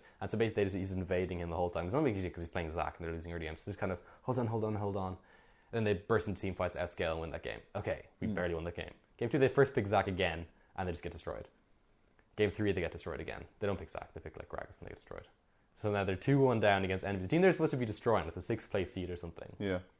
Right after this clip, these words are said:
Speaker 1: And then they manage to pull it back and they win the last two games.
Speaker 2: Well, C L G are fourth now, aren't they? Or third?
Speaker 1: Um, well, C L G are definitely one of those,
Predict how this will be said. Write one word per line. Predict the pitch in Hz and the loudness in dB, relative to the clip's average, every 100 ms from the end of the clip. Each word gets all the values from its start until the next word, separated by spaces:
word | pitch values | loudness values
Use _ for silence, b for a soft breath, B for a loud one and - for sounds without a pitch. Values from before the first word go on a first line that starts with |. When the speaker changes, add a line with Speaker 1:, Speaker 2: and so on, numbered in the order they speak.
| _ _ _ _ - - - | _ _ _ _ -20 -12 -4
Speaker 1:
And | 92 90 | -2 -2
then | 87 | -4
they | |
manage | 82 80 78 | -4 -4 -6
to | - | -8
pull | 69 | -8
it | 69 | -6
back | - - | -6 -8
and | |
they | - | -12
win | - | -12
the | - | -14
last | - - | -16 -14
two | - | -12
games. | - - - _ _ _ _ - | -12 -14 -20 _ _ _ _ -6
Speaker 2:
Well, | 123 | -2
C | 220 | 0
L | |
G | 254 | 4
are | 175 113 92 95 - | 6 6 6 -2 -8
fourth | - 202 - | -4 -4 -4
now, | 87 | -10
aren't | 87 110 | -10 -10
they? | 147 | -10
Or | 147 - | -12 -6
third? | 202 - - _ _ _ _ _ _ _ - - _ - | -4 -4 -10 _ _ _ _ _ _ _ -18 -18 _ -8
Speaker 1:
Um, | 95 92 92 92 92 | -4 0 0 0 -2
well, | 90 | 0
C | 123 170 | 2 4
L | |
G | 156 | 6
are | |
definitely | 117 113 - | 6 4 2
one | 104 | 0
of | 92 | 0
those, | 92 | -2